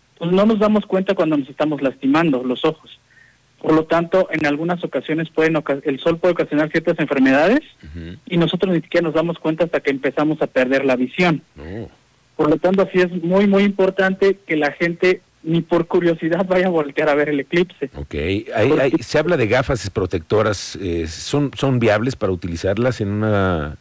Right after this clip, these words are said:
Speaker 2: en una condición así?
Speaker 1: Este, sí, sí, claro, eh, las gafas, hay unas gafas que son especiales para observar el sol. Eh, ese tipo de gafas,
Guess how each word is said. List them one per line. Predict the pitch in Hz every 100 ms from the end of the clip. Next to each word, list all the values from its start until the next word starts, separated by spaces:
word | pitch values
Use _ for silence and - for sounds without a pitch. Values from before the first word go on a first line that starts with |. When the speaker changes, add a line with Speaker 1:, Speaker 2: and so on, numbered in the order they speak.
| -
Speaker 2:
en | 87
una | 98
condición | 82 92 80 95 92
así? | 90 98 147 - _ _ _ _ _ _ _ _ - -
Speaker 1:
Este, | 165 - 180
sí, | 277 277
sí, | 277
claro, | - 254 254 208 -
eh, | 160 156
las | 170 175
gafas, | 185 214 262 262 254 - _ _ 175
hay | 220
unas | 247 220
gafas | 196 196 214 240 -
que | 156 151 143
son | 180 196
especiales | 208 160 151 175 208 208
para | 190 156
observar | 131 - 135 147 156 147 135 - _
el | 135 127
sol. | 147 185 302 - _ _ _ _ _ _ _ _ _
Eh, | 156 165
ese | 190 196 240
tipo | 233 240
de | 208 170
gafas, | 185 196 220 220